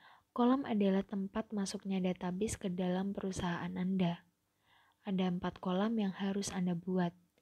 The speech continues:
Yang pertama, untuk mengumpulkan alamat email.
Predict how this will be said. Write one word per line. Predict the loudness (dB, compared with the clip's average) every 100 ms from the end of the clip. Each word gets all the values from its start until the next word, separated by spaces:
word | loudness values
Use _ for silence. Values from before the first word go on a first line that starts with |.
| _ _ _ _ _ -6
Yang | -4 -2
pertama, | -6 -4 -2 0 2 2 -2 -8 _ _ _ _ _
untuk | -6 -2 0 -2
mengumpulkan | -2 0 0 0 -2 -4 -2 -2 -2
alamat | 0 2 0 -2 -2
email. | 2 2 2